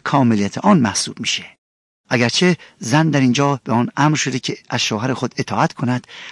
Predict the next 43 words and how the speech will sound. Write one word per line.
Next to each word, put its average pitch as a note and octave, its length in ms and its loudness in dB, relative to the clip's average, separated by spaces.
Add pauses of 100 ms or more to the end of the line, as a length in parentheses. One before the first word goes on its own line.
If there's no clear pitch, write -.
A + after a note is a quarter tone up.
(140)
ولی E3+ 160 4
دستوری F3 480 2
که - 140 0
به B2 140 0
مرد C#3+ 380 2 (240)
و B2 60 0
یا C#3 140 4
به D3 100 0
شوهر B2 360 2
داده A#2 300 0
شده C3 280 -2
نیز D3 220 0 (380)
اگر F3+ 260 2
بزرگتر E3 460 0
از C#3+ 160 -2
اطاعت G2+ 400 -2
نیست، B2 280 2 (300)
کمترم G#2+ 480 -4
نیست، B2 360 -2 (380)
و A#2 60 -4
آن A2+ 160 4
اینه C#3+ 200 0
که G#3 160 -6
شوهر G#2+ 540 0 (240)
همسر B2 380 -2
خود D3+ 240 -8
را A#2 120 0
باید G2+ 460 -4 (260)
محبت A#2 460 -2
کند. - 340 -14 (320)
سوال E3+ 320 2
پیش - 280 -2
میاد E3+ 140 2
که E3+ 100 -6
چه - 180 2
نوع G3+ 160 6
محبتی G#2 560 -2 (220)
و D#3 80 2
تا D#3+ 180 4
چه - 180 2
اندازه‌ای A#2+ 560 2 (200)
باید A#2 260 2
شوهرش A#2 520 0